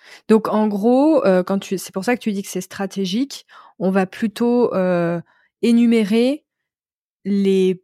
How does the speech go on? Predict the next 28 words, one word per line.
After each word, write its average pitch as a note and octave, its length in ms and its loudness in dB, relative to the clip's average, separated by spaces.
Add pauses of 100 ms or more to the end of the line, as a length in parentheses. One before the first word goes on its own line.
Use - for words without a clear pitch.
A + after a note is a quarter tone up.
(140)
points A#3+ 560 0
où G3+ 180 -2
on G3 220 -2
est A#3 340 0
en, E3 1800 -6
en G3 120 0
difficulté A3 920 -2
parce - 240 0
qu'on G3+ 180 -4
pense A3+ 460 0
que, A3 560 0
euh, E3+ 340 -2
on, E3+ 460 -6
le, F3 300 2
le F3+ 200 0
temps A3+ 400 -2 (300)
absorbé G3 560 -2
par E3+ 180 -8
chaque G3 200 -8
personne G3 400 -4
de F3+ 80 -4
l'équipe F3 420 -4
est G#3 140 -2
au G3 60 2
maximum. F3 600 -6
On D#3 60 -12
peut E3 140 -4
pas F#3 440 4